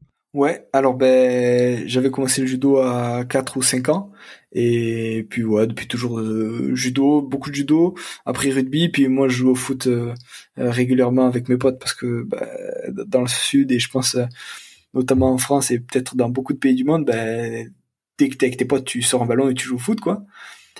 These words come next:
Mais, euh, mais ouais, c'était en, depuis la troisième, en fait. J'avais fait mon stage de troisième avec des kinés.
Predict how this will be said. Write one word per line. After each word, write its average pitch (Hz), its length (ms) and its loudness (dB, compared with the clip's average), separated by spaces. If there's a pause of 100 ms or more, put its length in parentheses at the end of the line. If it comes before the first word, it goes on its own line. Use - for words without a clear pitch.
(160)
Mais, 131 420 2
euh, 120 200 2 (1080)
mais 131 80 2
ouais, 151 160 2
c'était 135 280 0
en, 120 540 -2
depuis 127 200 -4
la 175 80 2
troisième, 147 360 2
en 123 40 -2
fait. - 140 -6
J'avais 113 140 0
fait 139 120 -2
mon 139 100 -2
stage 151 260 0
de 147 60 0
troisième 143 360 0
avec 120 200 -2
des 123 80 -8
kinés. 151 400 -4